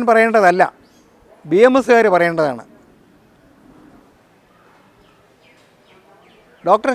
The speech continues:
ശ്യാമപ്രസാദ് മുഖർജിയുടെ ജന്മദിനം ആഘോഷിക്കാൻ വേണ്ടി കോഴിക്കോട് ടൗൺ ഹാളിൽ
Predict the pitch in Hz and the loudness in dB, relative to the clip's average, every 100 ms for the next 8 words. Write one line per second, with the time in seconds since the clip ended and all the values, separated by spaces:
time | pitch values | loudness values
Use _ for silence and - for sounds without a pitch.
0 | 220 190 247 262 247 254 262 247 247 240 | -4 -4 -2 -4 -2 0 0 -2 -4 -2
1 | 240 240 240 - _ _ _ 170 165 196 | 0 0 -2 -6 _ _ _ -8 -2 0
2 | 226 240 240 226 - - _ _ - 190 | 2 2 0 -2 -8 -20 _ _ -4 -2
3 | 220 208 202 202 185 180 170 113 - _ | -2 -4 -4 -2 -2 -2 -4 -6 -14 _
4 | _ _ _ _ _ 170 214 214 226 214 | _ _ _ _ _ 0 0 4 2 2
5 | 202 180 220 226 233 220 | 0 0 2 2 4 4